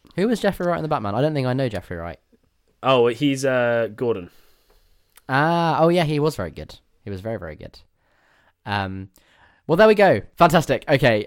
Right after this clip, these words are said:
Speaker 1: um, Caleb, uh, if people
Speaker 2: Yes.
Speaker 1: wanna find you on the interwebs, where can they do that?
Speaker 2: You can find me on Twitter, Instagram, and Letterboxd if you wanna re-, read my review of The Batman. I'm on all three of those platforms at Caleb Lebster. That's C A L E B L E B S T E R.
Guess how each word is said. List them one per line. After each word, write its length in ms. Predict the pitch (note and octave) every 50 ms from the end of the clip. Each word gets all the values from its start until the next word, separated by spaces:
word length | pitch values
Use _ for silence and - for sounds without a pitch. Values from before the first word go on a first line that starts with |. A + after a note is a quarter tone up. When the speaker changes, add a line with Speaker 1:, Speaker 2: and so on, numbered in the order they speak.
| - -
Speaker 1:
um, 260 | C#3 B2+ A#2+ A#2 A2+
Caleb, 520 | - - D#3+ F3 C#3+ A#2 G#2 G2+ F#2+ F#2 - - - - - - - - - -
uh, 180 | C3+ B2 A#2+ A#2+
if 140 | - - -
people 160 | F#3 F3+ E3+ E3+
Speaker 2:
Yes. 20 |
Speaker 1:
wanna 140 | E3 D#3+ D#3+
find 320 | - - D3 C#3 B2+ A2+
you 180 | A2+ A2 G#2+ G2+
on 120 | A2 A2+
the 100 | A2+ G#2
interwebs, 640 | G2 F2+ - G2 G2 F#2+ F#2 F2 - - - - - _ _ _ _ _
where 160 | - B2+ B2
can 100 | - A#2
they 100 | G#2+ G2
do 120 | F#2 F#2 E2+
that? 180 | E2+ E2+ E2+ _ _ -
Speaker 2:
You 180 | D#3+ E3 F3+
can 140 | F3 G3+ F#3
find 300 | - - D#3+ D3 C#3 C3+
me 200 | C3 B2+ A#2+ A#2+
on 280 | A2+ A#2+ B2 A#2 A#2 G#2+
Twitter, 460 | - - C3 A#2+ - - A#2+ A2+ G#2
Instagram, 540 | G2+ A2 G#2 - - - G#2+ G#2 G2 G2 F#2+ - _ _ -
and 200 | G#2+ G#2 G2+ G2+
Letterboxd 840 | A#2 C#3 C#3+ - B2 G2 F#2 F2 E2 - - - - - - - - _ _ _
if 100 | - -
you 80 | - C3
wanna 160 | B2+ B2+ A#2+
re-, 200 | A#2 A#2 A2+ A2+ - _ _ -
read 240 | C3+ C#3 C#3 C3+ B2
my 140 | A#2+ A#2
review 340 | A2+ A2+ A2 A2+ A2+ A2+ G#2+
of 140 | G#2+ G#2 G#2
The 60 | G#2 G2+
Batman. 480 | G2+ G2+ F#2 E2 F#2+ F2+ F2 F2+ F#2 - - - - _ - -
I'm 220 | - B2+ C#3+ D#3 D#3
on 140 | D#3 D#3 D3+ - -
all 180 | F3 F3+ F3
three 220 | E3+ - E3+ C#3 B2+
of 60 | A#2
those 140 | A#2+ A2+ -
platforms 460 | - A2 F#2+ - A2 G#2 G2+ G2 - -
at 280 | A2 A2+ A2 - _
Caleb 400 | - - - C3 B2 A#2 A2 G#2+
Lebster. 480 | G#2+ A2 A2 A2 - - A#2 A2+ B2 - - - - - - - _
That's 180 | - G2+ - -
C 240 | - - A#2+ A2 F#2
A 180 | A2 G#2 G2
L 140 | - G2 G2
E 80 | G2 G2
B 260 | F#2 F#2+ F#2 F#2 -
L 160 | - F#2 F#2+
E 60 | F#2
B 280 | F2+ - F2+ F2+ F2 E2 -
S 220 | - F#2 - -
T 340 | - - - F2+ E2+ E2+ - -
E 180 | E2+ F2+ E2+ -
R. 280 | - F2 E2+ E2 D#2